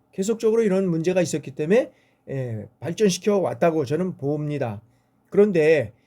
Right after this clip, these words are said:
이 제도들을 마련하고 시행하는 과정을 통해서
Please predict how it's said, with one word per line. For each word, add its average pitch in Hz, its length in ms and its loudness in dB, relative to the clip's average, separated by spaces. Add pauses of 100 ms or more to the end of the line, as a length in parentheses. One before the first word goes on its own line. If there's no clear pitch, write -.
(180)
이 202 240 -2
제도들을 185 800 2
마련하고 170 760 0
시행하는 185 640 -2
과정을 160 500 -2
통해서 143 640 0